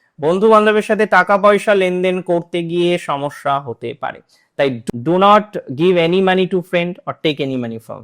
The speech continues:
friend। এই সময়টা, এই জায়গাটা একটু স্পেসিফিক ভাবে দেখুন। মা বাবার সাথে সম্পর্ক মোটামুটি বেটার, আহ, ধর্মপত্নীর সাথে সম্পর্ক বা হাজব্যান্ডের সাথে সম্পর্কটা মোটামুটি বেটার যাবে। ল লিটিগেশনের ঝামেলা কিছুটা কমবে জ্যেষ্ঠার।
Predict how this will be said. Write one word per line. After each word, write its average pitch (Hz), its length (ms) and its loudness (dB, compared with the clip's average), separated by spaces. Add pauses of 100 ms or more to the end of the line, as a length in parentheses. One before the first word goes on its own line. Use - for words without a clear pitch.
friend। 107 160 -20 (300)
এই 160 160 2
সময়টা, 180 360 2
এই 160 120 2
জায়গাটা 139 360 0
একটু 151 160 -14
স্পেসিফিক 117 540 -8
ভাবে 101 180 -14
দেখুন। 120 280 -16
মা 135 160 4
বাবার 160 200 4
সাথে 160 220 -4
সম্পর্ক 147 480 -4
মোটামুটি 151 500 -2
বেটার, 170 300 -2 (480)
আহ, 131 220 -2
ধর্মপত্নীর 185 720 2
সাথে 185 280 2
সম্পর্ক 165 540 0
বা 165 420 4 (340)
হাজব্যান্ডের 139 460 -2
সাথে 165 240 -2
সম্পর্কটা 143 680 -6
মোটামুটি 165 520 0
বেটার 151 320 2
যাবে। 151 260 0 (400)
ল 143 120 6
লিটিগেশনের 160 600 0
ঝামেলা 147 320 2
কিছুটা 135 360 -4
কমবে 160 440 -2
জ্যেষ্ঠার। 165 440 -4